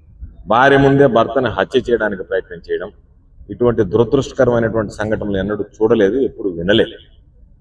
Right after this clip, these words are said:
అంటే, ఇది కొత్త పంతాకి పరవళ్ళు దొక్కుతుంది. దీని వెనక పాపం ఆ పిల్లవాడు చేసినటువంటి కామెంట్స్ ఏమిటి అంటే, ఈ మధ్య అందరికీ తెలిసినటువంటి విషయం,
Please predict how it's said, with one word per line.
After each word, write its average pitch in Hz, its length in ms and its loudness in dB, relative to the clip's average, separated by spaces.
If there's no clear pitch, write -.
అంటే, - 460 4
ఇది 151 460 6
కొత్త - 220 0
పంతాకి 143 680 4
పరవళ్ళు 131 460 4
దొక్కుతుంది. 120 600 0
దీని 135 140 2
వెనక 147 640 4
పాపం 131 240 2
ఆ 131 100 4
పిల్లవాడు 151 420 4
చేసినటువంటి 139 540 0
కామెంట్స్ 139 500 -2
ఏమిటి 131 280 -4
అంటే, 160 240 0
ఈ 143 120 0
మధ్య 131 440 2
అందరికీ 143 340 0
తెలిసినటువంటి 143 680 0
విషయం, 92 260 -10